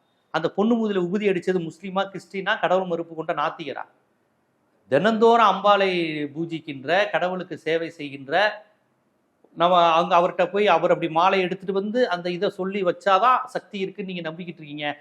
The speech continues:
அவருடைய சக்தி என்ன மாதிரியான சக்தின்னு இப்ப தெரியுதா? இவர்கள் தான் அனைத்து ஜாதி அர்ச்சகர் ஆகக்கூடாதுன்னு சொல்றவங்க. புரியுதுங்களா? புதுசா யாரும் வந்து விடக்கூடாதுங்கிறான்.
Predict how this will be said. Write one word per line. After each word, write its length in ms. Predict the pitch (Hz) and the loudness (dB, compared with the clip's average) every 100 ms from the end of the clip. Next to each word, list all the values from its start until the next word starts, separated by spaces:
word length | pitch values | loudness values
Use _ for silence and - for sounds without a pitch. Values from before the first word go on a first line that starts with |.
| _ _ | _ _
அவருடைய 340 | 147 180 170 | 0 2 0
சக்தி 280 | 156 165 - | -4 -8 -8
என்ன 180 | 190 185 | -6 -4
மாதிரியான 320 | 196 175 160 147 | -2 0 -2 -4
சக்தின்னு 340 | 147 - 175 | -12 -14 -14
இப்ப 100 | - 139 | -12 -10
தெரியுதா? 360 | 151 156 165 196 - _ _ _ _ _ _ _ _ _ _ _ _ _ _ _ _ _ _ _ _ - | -8 -4 -4 -4 -10 _ _ _ _ _ _ _ _ _ _ _ _ _ _ _ _ _ _ _ _ -8
இவர்கள் 460 | 147 202 247 220 180 | 4 8 8 6 6
தான் 300 | 151 170 214 - | 6 6 4 0
அனைத்து 340 | 165 202 214 | 0 0 -4
ஜாதி 320 | 175 185 196 | 0 2 4
அர்ச்சகர் 440 | 196 170 - 185 156 | 2 0 -2 -2 2
ஆகக்கூடாதுன்னு 540 | 165 160 165 165 165 | 2 2 0 0 -2
சொல்றவங்க. 380 | 147 139 131 117 _ _ _ _ | -8 -8 -8 -10 _ _ _ _
புரியுதுங்களா? 380 | 240 262 240 196 196 | -6 -2 2 2 2
புதுசா 360 | 220 233 - 247 | -2 -2 2 6
யாரும் 320 | 208 202 208 | 8 6 4
வந்து 140 | 190 214 | 0 0
விடக்கூடாதுங்கிறான். 640 | 202 180 180 190 180 143 | -2 0 0 0 -2 -8